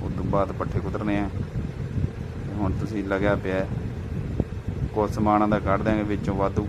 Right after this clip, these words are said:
ਘੱਟ ਹੋਇਆ, ਪਤਾ ਨਹੀਂ ਇਹਦਾ ਫਿਲਟਰ ਜਾਂ ਦਾ ਲਾਉਣਾ ਹੈ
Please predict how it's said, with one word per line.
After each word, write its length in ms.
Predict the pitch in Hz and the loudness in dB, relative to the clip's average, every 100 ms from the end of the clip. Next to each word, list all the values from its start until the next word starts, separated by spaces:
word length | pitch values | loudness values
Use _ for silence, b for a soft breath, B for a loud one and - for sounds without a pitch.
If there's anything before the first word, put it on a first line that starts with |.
| 107 | 0
ਘੱਟ 160 | 92 | 0
ਹੋਇਆ, 180 | 104 101 | 0 0
ਪਤਾ 280 | - 92 101 | 0 0 0
ਨਹੀਂ 200 | 101 101 - - - - | 0 0 -4 -8 -6 -4
ਇਹਦਾ 180 | 110 107 | 0 2
ਫਿਲਟਰ 400 | 98 104 98 107 | 2 2 2 2
ਜਾਂ 160 | 107 107 | 4 4
ਦਾ 100 | 107 | 4
ਲਾਉਣਾ 380 | 101 104 110 | 4 4 4
ਹੈ 60 | 107 | 2